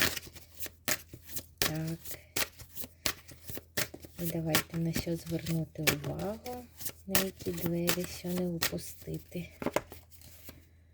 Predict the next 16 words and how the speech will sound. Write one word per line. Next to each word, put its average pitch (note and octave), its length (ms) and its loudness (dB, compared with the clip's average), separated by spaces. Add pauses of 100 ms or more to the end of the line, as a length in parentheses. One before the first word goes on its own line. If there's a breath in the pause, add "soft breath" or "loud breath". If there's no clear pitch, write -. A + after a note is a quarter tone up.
(920 loud breath)
Е, F3+ 360 4
не F#3 540 6
упустіть A3+ 1000 0
нові F3 520 6
емоції, E3+ 840 4 (160)
не E3+ 160 6
упустіть F#3 720 0
нові F3+ 340 4 (140)
подорожі. D#3+ 760 2
Якщо E3 360 -2
у F#3 80 0
вас E3+ 180 2
буде E3 360 2
шанс E3+ 560 0 (640 loud breath)
відпочити, F3 1080 4
кудись F3+ 520 0